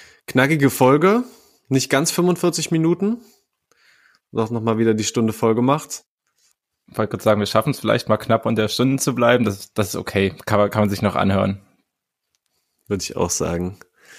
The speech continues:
Speaker 1: Ey, hat wieder Spaß gemacht. Und, äh,
Speaker 2: Ja.
Speaker 1: ich freue mich schon drauf, was wir in zwei Wochen wieder für nächste Mucke besprechen können. Bis dahin, genießt du, genießt ihr, die ihr alle zuhört, äh, bitte ordentlich das gute Wetter. Das tut gut.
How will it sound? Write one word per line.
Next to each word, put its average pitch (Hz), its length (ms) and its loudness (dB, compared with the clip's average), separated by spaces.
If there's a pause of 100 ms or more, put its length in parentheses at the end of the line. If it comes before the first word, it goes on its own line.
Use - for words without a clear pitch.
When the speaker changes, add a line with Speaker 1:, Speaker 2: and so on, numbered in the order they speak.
(460)
Speaker 1:
Ey, 110 240 4
hat 98 160 0
wieder 113 160 4
Spaß 120 280 -2
gemacht. 104 500 -2 (640)
Und, 98 720 2
äh, 95 260 0
Speaker 2:
Ja. 92 60 -6
Speaker 1:
ich 98 80 -6
freue 101 200 0
mich 120 120 0
schon 107 140 -2
drauf, 98 240 0
was 101 160 -6
wir 95 120 -4
in 95 280 -8
zwei 107 300 0
Wochen 98 260 0
wieder 95 160 0
für 95 420 2
nächste 98 760 0 (280)
Mucke 98 280 -4
besprechen 90 440 -6
können. 107 420 -4 (1600)
Bis 107 200 -4
dahin, 147 680 2
genießt 120 420 2
du, 170 260 4
genießt 127 380 2
ihr, 143 220 2
die 143 160 2
ihr 127 160 4
alle 120 180 0
zuhört, 135 640 0
äh, 117 360 2
bitte 123 600 0
ordentlich 123 480 -2
das - 140 -8
gute 113 260 -2
Wetter. 151 500 2
Das - 200 -8
tut - 240 -6
gut. - 460 -2